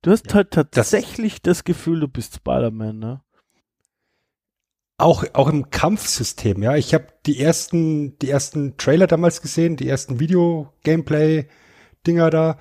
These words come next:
Speaker 2: <clears throat> Und hab mir gedacht, ja, das ist halt ein Arkham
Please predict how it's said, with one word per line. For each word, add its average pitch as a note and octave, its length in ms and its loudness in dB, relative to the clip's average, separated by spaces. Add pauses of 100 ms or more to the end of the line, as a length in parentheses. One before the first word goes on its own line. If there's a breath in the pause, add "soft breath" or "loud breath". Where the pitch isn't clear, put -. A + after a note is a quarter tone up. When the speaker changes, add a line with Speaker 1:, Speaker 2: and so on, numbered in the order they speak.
(200)
Speaker 2:
<clears throat> - 220 -16
Und B2 440 0
hab A#2 80 4
mir A#2+ 60 4
gedacht, B2+ 240 4
ja, A2 220 2
das A2 160 0
ist A2+ 140 -6
halt A#2 160 4
ein A2 220 -2
Arkham A#2 760 -2